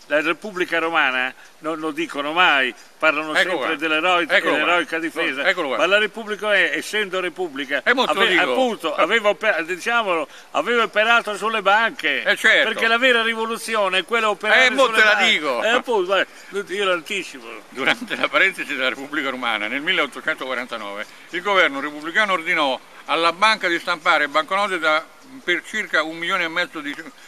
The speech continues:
Speaker 2: di scudi, di scudi, eh, al fine di finanziare l'erario pubblico. Successivamente, nel milleottocentocinquanta, il governo, quando subentrò di nuovo il governo pontificio,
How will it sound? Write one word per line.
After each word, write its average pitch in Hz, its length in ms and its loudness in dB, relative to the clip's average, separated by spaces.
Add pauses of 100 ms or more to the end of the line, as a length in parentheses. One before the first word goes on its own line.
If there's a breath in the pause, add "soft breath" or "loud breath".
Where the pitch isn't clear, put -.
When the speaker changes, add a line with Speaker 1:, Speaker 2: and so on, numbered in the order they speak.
(140 loud breath)
Speaker 2:
di 156 100 -8
scudi, 156 560 -6
di 147 120 -8
scudi, 131 440 -8 (460 loud breath)
eh, 127 300 -2
al 147 180 -2
fine 196 320 -4
di 147 140 -4
finanziare 185 600 0
l'erario 156 340 0
pubblico. 107 420 -12 (300 loud breath)
Successivamente, 165 800 -6
nel 123 80 -8
milleottocentocinquanta, 135 1040 -8
il 117 80 -12
governo, 151 320 -4 (320)
quando 147 200 -8
subentrò 127 480 -6 (280 loud breath)
di 120 80 -10
nuovo 143 260 -6
il 123 60 -10
governo 139 340 -2 (160)
pontificio, 123 640 -12